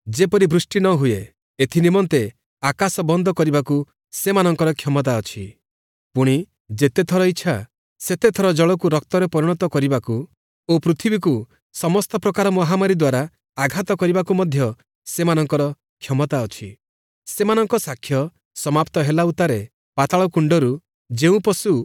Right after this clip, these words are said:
ଉତ୍ଥିତ ହେବ, ସେ ସେମାନଙ୍କ ସହିତ ଯୁଦ୍ଧ କରିବା ଓ ସେମାନଙ୍କୁ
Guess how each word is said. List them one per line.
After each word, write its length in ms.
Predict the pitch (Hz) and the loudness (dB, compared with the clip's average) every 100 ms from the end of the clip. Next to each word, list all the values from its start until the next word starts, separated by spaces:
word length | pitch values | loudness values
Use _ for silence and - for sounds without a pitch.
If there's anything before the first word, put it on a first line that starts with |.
| - | -2
ଉତ୍ଥିତ 300 | 147 - 190 | -4 -2 0
ହେବ, 220 | 165 117 117 156 _ _ - | 0 2 -2 -4 _ _ -14
ସେ 140 | - 170 | -6 -4
ସେମାନଙ୍କ 440 | - 208 208 202 | 0 2 2 2
ସହିତ 340 | 208 160 139 139 151 - _ 117 | -2 0 0 0 -2 -6 _ -6
ଯୁଦ୍ଧ 240 | 120 143 170 | 0 2 2
କରିବା 380 | 190 180 143 120 185 _ _ _ | 2 2 2 -2 -6 _ _ _
ଓ 80 | 175 | 0
ସେମାନଙ୍କୁ 640 | 170 - 226 220 208 170 | 0 2 4 4 2 0